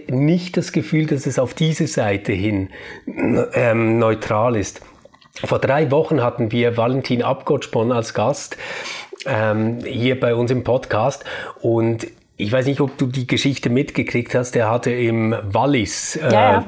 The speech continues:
Speaker 2: das Kreuz
Speaker 1: ein,
Speaker 2: an der
Speaker 1: ein
Speaker 2: Wand.
Speaker 1: größeres Problem,
Speaker 2: Ja.
Speaker 1: genau, mit, mit dem Kruzifix. Und,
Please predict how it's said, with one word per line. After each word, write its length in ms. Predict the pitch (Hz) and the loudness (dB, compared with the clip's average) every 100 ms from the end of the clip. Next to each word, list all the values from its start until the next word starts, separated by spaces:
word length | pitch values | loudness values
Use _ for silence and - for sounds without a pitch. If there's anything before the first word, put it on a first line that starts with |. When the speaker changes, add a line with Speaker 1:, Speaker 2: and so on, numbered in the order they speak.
| 202 | -2
Speaker 2:
das 160 | - - | 0 2
Kreuz 300 | 233 254 - | 2 4 4
Speaker 1:
ein, 80 | 220 | 4
Speaker 2:
an 60 | |
der 100 | 208 | 4
Speaker 1:
ein 60 | 185 202 | 4 4
Speaker 2:
Wand. 120 | - - | 4 4
Speaker 1:
größeres 460 | 131 151 151 127 | 4 4 0 -2
Problem, 360 | - 123 143 139 | 0 2 4 4
Speaker 2:
Ja. 40 | |
Speaker 1:
genau, 260 | 117 127 113 | 4 4 4
mit, 320 | 113 113 160 | 2 0 0
mit 160 | 127 135 | 0 2
dem 120 | 120 | 0
Kruzifix. 800 | - 160 156 117 120 151 - - - - - - | 0 0 0 0 0 -2 -8 -12 -14 -14 -14 -16
Und, 540 | - 123 123 123 123 | -4 0 2 2 0